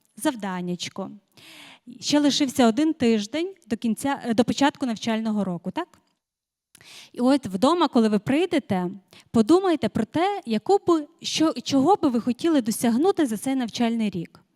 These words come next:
Можливо, це буде якась така доросла мета. Наприклад, за цей навчальний рік назбирати на одну аптечку для військового, так? Це може бути шкільна мета,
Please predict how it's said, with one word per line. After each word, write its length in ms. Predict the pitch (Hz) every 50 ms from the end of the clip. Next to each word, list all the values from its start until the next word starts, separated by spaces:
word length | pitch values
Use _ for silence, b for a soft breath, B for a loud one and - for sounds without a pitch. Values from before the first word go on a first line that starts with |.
| B B B B B B B -
Можливо, 340 | 220 190 269 359 359 339
це 120 | - - 247
буде 260 | 214 269 277 240 254
якась 220 | 233 - 240 262
така 220 | - - - 247 220
доросла 600 | 196 208 233 254 240 233 220 - - - 202 190
мета. 440 | 185 180 180 _ - 185 175 180 -
Наприклад, 600 | 185 214 196 - 277 277 - 247 214 196 _ - _ _ _ _ B B B B B B B B
за 140 | 190 - 226
цей 200 | - - 330 349
навчальний 560 | 311 247 190 - 233 220 226 208 196 190 185
рік 400 | 170 240 302 349 370 349 _ - - _ _ -
назбирати 840 | 214 208 202 170 185 170 170 196 208 233 262 294 302 294 - 247
на 160 | 214 202 196 190
одну 320 | 190 190 180 226 285 311
аптечку 720 | 277 - - - - 214 220 226 - - - - 226 208
для 280 | 196 180 190 208 202 202
військового, 680 | 196 202 - - - - 190 180 180 175 185 190 165 165
так? 320 | - - 254 330 _ - - b b b b b b b
Це 140 | b - 254
може 220 | 311 370 359 370
бути 280 | 277 226 302 320 359 320
шкільна 580 | - - - 370 381 359 320 285 240 233 226
мета, 540 | 220 214 208 208 _ - 220 196 190 190 196